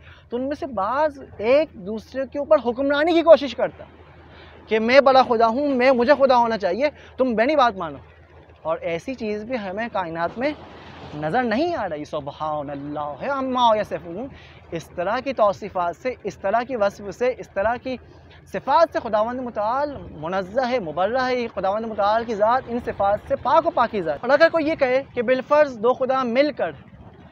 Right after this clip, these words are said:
दोनों मिलकर आपस में इतने हम आहंगी के साथ,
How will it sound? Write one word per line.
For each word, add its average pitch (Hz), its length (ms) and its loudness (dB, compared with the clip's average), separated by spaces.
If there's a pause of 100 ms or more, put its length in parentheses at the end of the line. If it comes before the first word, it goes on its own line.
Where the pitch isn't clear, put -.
(320)
दोनों 262 280 2
मिलकर 262 340 -2
आपस 247 380 -6
में 285 120 -2
इतने 269 360 0
हम 269 220 -4
आहंगी 285 440 -2
के 269 140 0
साथ, 226 260 0